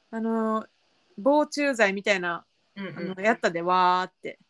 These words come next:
Speaker 2: あ、でも網戸にあの、マジックテープでこう、くっつけるやつ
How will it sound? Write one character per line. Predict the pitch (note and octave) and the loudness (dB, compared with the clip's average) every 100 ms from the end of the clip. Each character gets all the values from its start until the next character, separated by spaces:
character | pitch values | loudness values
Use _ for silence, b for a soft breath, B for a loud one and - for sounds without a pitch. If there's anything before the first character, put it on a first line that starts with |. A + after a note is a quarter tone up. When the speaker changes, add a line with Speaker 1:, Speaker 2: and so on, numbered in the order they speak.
| _ _ _ _ _ _ _ - | _ _ _ _ _ _ _ -2
Speaker 2:
あ、 | C4 | 0
で | |
も | G#3 | 2
網 | F#3+ C4+ | 2 2
戸 | A#3 | 0
に | |
あ | F3 | -2
の、 | E3+ | -6
マ | G3 | -4
ジ | A#3 | -4
ッ | |
ク | B3+ | -4
テ | C4+ C4 | 0 0
ー | |
プ | |
で | F3 | 0
こ | E3+ E3+ D#3+ - | -6 -8 -8 -20
う、 | _ _ _ - | _ _ _ -18
く | A3 | -16
っ | |
つ | - | -12
け | G3 | -6
る | F#3+ | -6
や | G3 | -6
つ | - C3 | -8 -12